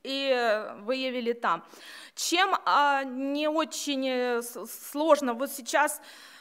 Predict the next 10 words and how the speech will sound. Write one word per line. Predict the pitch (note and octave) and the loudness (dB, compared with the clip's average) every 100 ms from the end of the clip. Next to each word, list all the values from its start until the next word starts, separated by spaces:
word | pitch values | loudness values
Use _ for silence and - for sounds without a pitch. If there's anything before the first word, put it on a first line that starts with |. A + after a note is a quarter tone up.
| - | -14
учёные | B3 - D#4 D4 C4+ | -10 0 2 4 2
там, | B3+ E4 F4+ G4 D4+ | 2 4 6 4 2
врачи | B3+ B3+ A#3+ - C#4 C4 | 2 0 0 -4 -4 -4
в | - | -6
Китае | C4+ C4 D#4 F4+ F4+ C#4+ B3+ | -12 0 4 4 4 0 -4
и | - B3 | -6 -8
как | C4 A#3+ | -6 -6
бы | A#3+ | -6
по | B3+ B3 | -4 -4
всему, | - C4+ C4 C4 A3 | -4 -4 -2 0 -2